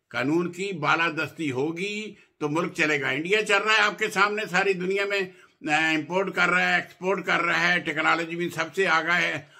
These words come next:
आगे है और उसके लोग सारी दुनिया में तरक्की कर रहे हैं। पाकिस्तान क्यों नहीं तरक्की कर रहा है? पाकिस्तान जब तरक्की करने लग जाता है, इस्लाम को खतरा हो जाता है या इस्लामाबाद को खतरा हो जाता है। बराह करम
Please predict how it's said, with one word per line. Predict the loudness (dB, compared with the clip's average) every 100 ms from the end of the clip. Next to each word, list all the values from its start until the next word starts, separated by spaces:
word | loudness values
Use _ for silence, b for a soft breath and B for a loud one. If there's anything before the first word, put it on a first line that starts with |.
| B
आगे | 4 4 4 2
है | 2 -2
और | -4
उसके | -6 -2 -2
लोग | 0 -2
सारी | -2 0 2 0
दुनिया | 0 0 0
में | -2
तरक्की | -4 -4 -6
कर | -2 0
रहे | 0 -4
हैं। | -4
पाकिस्तान | -6 0 0 0
क्यों | -2
नहीं | -4
तरक्की | -4 -4 -4
कर | -2 -2
रहा | -2 -6
है? | -8 _ _ _ _ _ _ _ _ _ _ -4
पाकिस्तान | -4 -4 -2 0 2
जब | 0 2
तरक्की | -4 -2 -2
करने | -2 0
लग | 2 0
जाता | 0 0 0
है, | 0
इस्लाम | 2 2 2
को | -4
खतरा | -8 -4 -2
हो | -2
जाता | -2 -4 -8
है | -12 -14 _ _ _
या | -2 0
इस्लामाबाद | 0 -2 0 0 0 -2
को | -6
खतरा | -10 -4 -2
हो | -2
जाता | -2 -4 -6
है। | -10 -10 _ _ _ _ _ _ _ _ -18 -16 -16 -20 -14
बराह | -2 0 2 0
करम | 0 -2 0 0 -2 -8